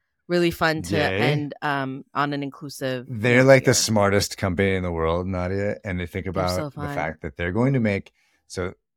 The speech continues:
Speaker 2: we make the case for inclusion being good business. They're gonna make an absolute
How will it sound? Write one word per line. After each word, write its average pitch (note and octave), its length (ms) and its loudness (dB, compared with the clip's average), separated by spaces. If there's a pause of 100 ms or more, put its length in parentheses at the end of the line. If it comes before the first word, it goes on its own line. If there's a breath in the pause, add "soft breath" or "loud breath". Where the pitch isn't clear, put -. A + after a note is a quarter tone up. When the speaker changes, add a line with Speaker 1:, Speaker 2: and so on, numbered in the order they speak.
(160)
Speaker 2:
we G#2+ 120 -2
make G2+ 220 2
the G2 60 -4
case F#2 260 -2
for F2 240 -2
inclusion F2 460 -4
being E2+ 180 -4
good D#2+ 180 -4
business. E2 440 -4 (100)
They're F#2 140 -4
gonna G#2+ 160 2
make G2 180 0
an F2+ 120 -6 (100)
absolute F2+ 680 -2